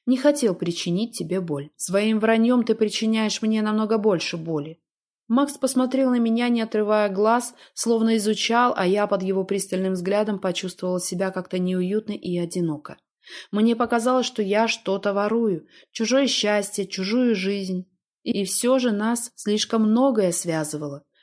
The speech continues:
Взаимное чувство нежности, любви и согласия, трогательная интимность и сумасшедшая страсть. Я больше не хотела быть одинокой. Я мечтала чувствовать постоянную поддержку и заботу.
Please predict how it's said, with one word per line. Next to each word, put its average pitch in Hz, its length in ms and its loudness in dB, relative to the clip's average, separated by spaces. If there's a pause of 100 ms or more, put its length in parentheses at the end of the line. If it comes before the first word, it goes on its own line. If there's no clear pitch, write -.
Взаимное 247 540 2
чувство 247 320 -2
нежности, 190 720 -2 (220)
любви 196 540 2
и 208 40 2
согласия, 175 880 -2 (280)
трогательная 247 680 2
интимность 247 580 2
и - 20 -6
сумасшедшая 185 760 -4
страсть. 160 560 -8 (340)
Я 190 180 2
больше 190 300 0
не 196 100 -4
хотела 202 480 0
быть 190 280 -4
одинокой. 165 640 -6 (260)
Я 214 140 0
мечтала 226 500 2
чувствовать 226 600 -2
постоянную 214 580 0
поддержку 208 640 -2
и - 160 -4
заботу. 185 640 -4